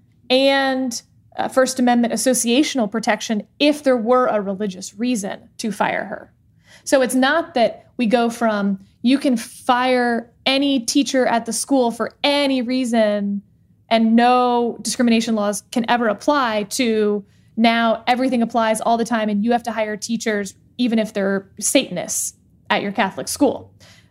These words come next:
There actually is this in-between step where you can not fire someone for a disability that has nothing to do with a religious reason, but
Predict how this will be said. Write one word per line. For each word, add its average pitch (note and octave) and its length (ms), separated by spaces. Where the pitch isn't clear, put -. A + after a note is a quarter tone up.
There B3 120
actually A#3 380
is C#4 120
this B3 160
in-between B3+ 520
step G3+ 320
where A3 120
you G#3+ 240
can G3+ 400
not A3 360
fire C4 280
someone A#3+ 400
for A#3 120
a A3+ 60
disability A3 640
that G#3+ 180
has G#3+ 160
nothing A3+ 320
to G3+ 80
do G#3+ 140
with G3 180
a - 60
religious D4 420
reason, A3 380
but A3 460